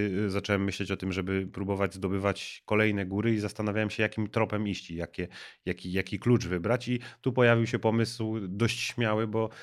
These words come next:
korony Ziemi, a więc najwyższych szczytów poszczególnych kontynentów. Mm, i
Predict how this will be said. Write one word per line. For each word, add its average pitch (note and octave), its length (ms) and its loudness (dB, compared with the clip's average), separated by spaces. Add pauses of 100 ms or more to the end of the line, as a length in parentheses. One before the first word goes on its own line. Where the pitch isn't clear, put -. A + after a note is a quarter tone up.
(240)
korony A2 360 6
Ziemi, G2 300 6
a E2 80 0
więc E2+ 160 -4
najwyższych F#2+ 400 -2
szczytów - 320 -4
poszczególnych F#2 560 -2
kontynentów. F2+ 800 -2 (400)
Mm, F#2 1080 0 (280)
i A2 460 -2